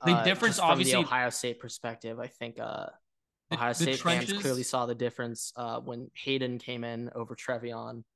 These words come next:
Speaker 2: we had a running back that actually ran, you know, north and south.
Speaker 1: Like, like
Speaker 2: That helps to pick up yards when you
Speaker 1: Chad
Speaker 2: run
Speaker 1: said,
Speaker 2: forward.
Speaker 1: and we agree with him, Chad's argument, the trenches are the most important thing in college football.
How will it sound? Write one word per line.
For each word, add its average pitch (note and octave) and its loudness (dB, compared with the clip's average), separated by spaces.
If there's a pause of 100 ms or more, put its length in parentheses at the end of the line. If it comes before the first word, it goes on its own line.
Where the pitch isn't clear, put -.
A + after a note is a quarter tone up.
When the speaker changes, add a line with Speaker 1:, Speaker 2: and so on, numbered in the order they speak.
(240)
Speaker 2:
we B2 -8
had B2 -6
a A#2+ -8
running A#2+ -10
back A#2 -10
that A#2 -10 (760)
actually D3 -4
ran, C3 -2 (140)
you G3 2
know, C3 2
north B2+ -2
and A#2 -12
south. B2+ -4 (320)
Speaker 1:
Like, D#3+ 0 (200)
like D3+ 4
Speaker 2:
That D3 0
helps B2 0
to B2 -8
pick - -8
up G#2+ -6
yards G2 -10
when - -16
you - -18
Speaker 1:
Chad E3 4
Speaker 2:
run F3+ 2
Speaker 1:
said, D#3 4
Speaker 2:
forward. D3 -6
Speaker 1:
and C#3 -4
we D#3+ 6
agree D3+ 4
with C#3+ 2
him, C#3 -4
Chad's C#3 2
argument, C3+ -2
the C3+ -8
trenches C#3+ 0
are C#3 2 (180)
the C#3 0
most C3+ 4
important C#3 -4
thing C3 -4
in B2 -8
college C3+ 0
football. C#3+ 4